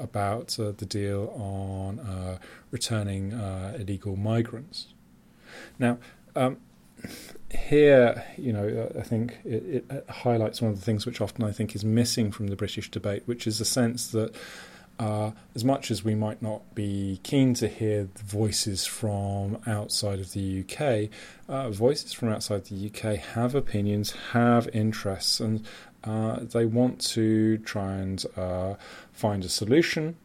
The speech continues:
that's, uh, viable for the British people and for the British government. Um, but they also have other things that they need to think about. They've got to think about their own politics, their own, uh,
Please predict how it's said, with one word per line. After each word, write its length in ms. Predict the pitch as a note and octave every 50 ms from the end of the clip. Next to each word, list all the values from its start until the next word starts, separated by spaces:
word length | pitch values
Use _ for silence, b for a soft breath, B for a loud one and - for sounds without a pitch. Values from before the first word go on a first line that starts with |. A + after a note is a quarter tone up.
| -
that's, 420 | - F#2 - - - - - - -
uh, 300 | G2 F#2 F#2 F#2 F#2+ G2
viable 640 | F#2 - G#2+ G2+ G2 G2+ G#2+ G#2 - B2+ C3 C3+ - -
for 440 | - - - G2 F#2 F#2 F#2 F#2 F#2
the 80 | F2 F2
British 520 | - F2+ - - - - - - - - -
people 460 | - - A2+ A2 A2 - C#3+ D#3 F3+
and 360 | D#3+ G#2+ G2 G2+ F#2+ F#2+ F2+ -
for 100 | - G2
the 60 | F2+
British 320 | - F2+ - - - - -
government. 480 | G#2+ G2+ F#2 - A#2 B2 B2 - - - B B B B B B B -
Um, 220 | B2 A#2+ A#2+ B2 A#2+
but 200 | - - E3+ E3+
they 140 | F3 E3 G#3
also 240 | A#3 - - A#2+
have 180 | F#2+ G2+ G2+ G#2+
other 180 | A2+ A2+ A#2+ A#2
things 300 | - B2+ A#2+ A#2+ A#2 -
that 120 | C3+ C3
they 120 | C3 B2+
need 160 | C3+ C3+ C#3 C3+
to 120 | - C3+
think 200 | D3 F#3+ G3+ F#3+
about. 200 | - - D#2+ E2
They've 120 | F#2 G2 F#2+
got 60 | A2
to 80 | G#2+ G#2
think 160 | - A2 A2
about 220 | A2+ A#2 A#2 A#2
their 180 | A#2 A#2+ A#2 B2+
own 320 | C#3+ E3+ E3+ D3 A#2+ E2+ - - - - - - - - - - -
politics, 680 | - - G#2 G2 F#2+ F#2 - - G2 G2+ - - - -
their 240 | - G#2 G#2 G#2+
own, 460 | A2 A#2 A#2+ A#2+ A#2+ A#2+ A#2 A2+ G#2+ G#2+
uh, 640 | - G2+ G2 F#2+ F#2+ F#2 F#2 F#2 F2+ F2+ F2+ F2 F2+